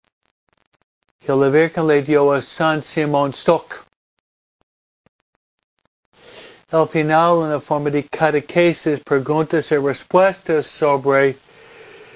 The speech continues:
el tema del escapulario. Pero entre la historia y la catequesis,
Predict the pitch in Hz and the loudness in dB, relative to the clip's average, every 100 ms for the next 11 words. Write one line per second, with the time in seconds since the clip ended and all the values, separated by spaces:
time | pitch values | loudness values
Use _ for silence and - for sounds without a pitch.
0 | - - - _ _ _ - _ - 147 | -20 -20 -20 _ _ _ -20 _ -2 0
1 | 131 - 156 156 147 143 139 - 160 165 | 0 -2 0 2 2 2 0 0 -2 2
2 | 151 147 139 135 147 151 _ _ _ _ | 2 4 2 -2 -6 -8 _ _ _ _
3 | _ _ _ _ _ _ _ _ _ _ | _ _ _ _ _ _ _ _ _ _
4 | _ _ _ _ _ _ _ _ _ _ | _ _ _ _ _ _ _ _ _ _
5 | _ _ _ _ _ _ _ - 165 160 | _ _ _ _ _ _ _ 0 2 2
6 | 170 175 185 180 - 156 151 147 160 _ | 0 0 0 -2 0 2 4 2 -2 _
7 | _ _ _ _ _ 156 151 - 175 170 | _ _ _ _ _ 2 2 2 2 4
8 | 170 175 170 160 - 151 143 143 143 143 | 4 4 2 0 -4 -4 -2 -2 -4 -4
9 | - 151 143 - 170 165 160 139 - - | 0 0 0 -2 -2 0 -4 -4 -10 -20